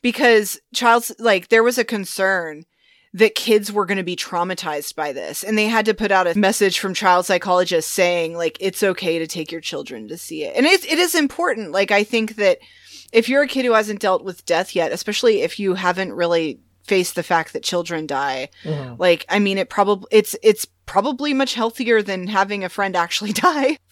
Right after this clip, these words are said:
Speaker 2: I know.
Speaker 1: But God, it's like, it's really recently, my kid asked me, like, he said something about how kids can't die. I'm like, "Yeah, kids can die." And I'm like, "Maybe he needs to see this movie." <laughs>
Speaker 2: Yeah.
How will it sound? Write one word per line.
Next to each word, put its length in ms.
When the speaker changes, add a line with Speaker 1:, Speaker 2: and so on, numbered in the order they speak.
Speaker 2:
I 140
know. 340
Speaker 1:
But 160
God, 220
it's 180
like, 260
it's 260
really 460
recently, 800
my 220
kid 180
asked 360
me, 260
like, 500
he 140
said 180
something 180
about 80
how 140
kids 320
can't 180
die. 140
I'm 80
like, 180
"Yeah, 180
kids 240
can 200
die." 420
And 140
I'm 120
like, 160
"Maybe 260
he 140
needs 220
to 100
see 160
this 180
movie." 520
<laughs> 60
Speaker 2:
Yeah. 380